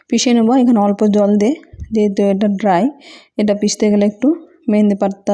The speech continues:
যে রসটা আছে সেটা দিয়ে কিন্তু এটা পেশা যাবে। অল্প পরিমাণ আমি জল দিয়ে এটাকে আমি একটু লিকুইড করে দিলাম। এখন এরকমভাবে আমি সুন্দরভাবে একটা পেস্ট বানিয়ে নেবো এটা দিয়ে। এরকমভাবে এটা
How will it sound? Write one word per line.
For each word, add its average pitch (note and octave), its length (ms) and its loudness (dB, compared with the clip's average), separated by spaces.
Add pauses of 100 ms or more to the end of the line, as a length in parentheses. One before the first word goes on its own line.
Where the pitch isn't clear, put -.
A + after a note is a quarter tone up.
যে G3+ 140 0
রসটা G3 340 -2
আছে G#3+ 100 -4 (100)
সেটা G#3+ 200 -4
দিয়ে G3+ 120 -2
কিন্তু G3 180 -2
এটা G3+ 140 -6
পেশা - 240 -4
যাবে। A#3+ 140 0 (100)
অল্প A#3 140 0 (140)
পরিমাণ G#3 340 0
আমি A3 120 -4 (500)
জল G#3+ 240 2
দিয়ে G#3+ 120 2
এটাকে G3+ 260 -4
আমি A#3+ 80 0 (120)
একটু - 180 -12 (100)
লিকুইড A#3 280 0 (100)
করে A3 220 2
দিলাম। A3+ 180 0 (280)
এখন G#3 140 -4 (100)
এরকমভাবে G#3+ 520 -2
আমি C4 100 0 (100)
সুন্দরভাবে G#3 520 -2
একটা G#3+ 140 -6 (460)
পেস্ট A#3+ 240 0 (100)
বানিয়ে A#3 280 2
নেবো A3+ 220 0
এটা A3+ 200 -2
দিয়ে। G#3+ 120 -2 (460)
এরকমভাবে A3+ 520 0 (140)
এটা G#3 180 0